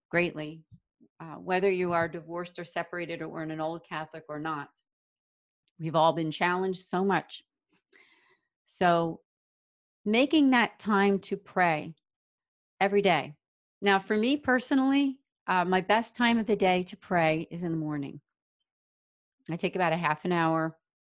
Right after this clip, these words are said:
and do my morning prayer and reflect.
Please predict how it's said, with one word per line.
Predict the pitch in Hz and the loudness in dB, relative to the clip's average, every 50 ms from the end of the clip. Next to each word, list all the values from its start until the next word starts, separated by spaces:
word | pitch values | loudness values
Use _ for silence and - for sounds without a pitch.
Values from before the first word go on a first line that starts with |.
| _ _ _ _ _ _ _ _ _ _ _ - | _ _ _ _ _ _ _ _ _ _ _ -4
and | 165 165 156 156 156 156 160 160 - _ _ - _ _ _ _ _ _ | -4 -2 -2 -2 -2 -4 -6 -8 -14 _ _ -20 _ _ _ _ _ _
do | - 170 165 | -6 -4 -2
my | 165 160 160 | 0 0 0
morning | 170 170 165 160 165 170 180 185 | 0 0 0 0 -2 -2 -2 -4
prayer | 180 - 180 175 170 160 160 156 156 160 - _ _ _ _ _ _ _ _ _ _ _ _ _ _ _ - | -4 -4 -4 -2 0 0 0 0 0 -2 -6 _ _ _ _ _ _ _ _ _ _ _ _ _ _ _ -6
and | 165 165 170 | -4 -4 -2
reflect. | 170 175 175 180 - 175 160 156 160 - _ - - | -4 -4 -6 -6 -4 -2 -2 -2 -2 -4 _ -20 -20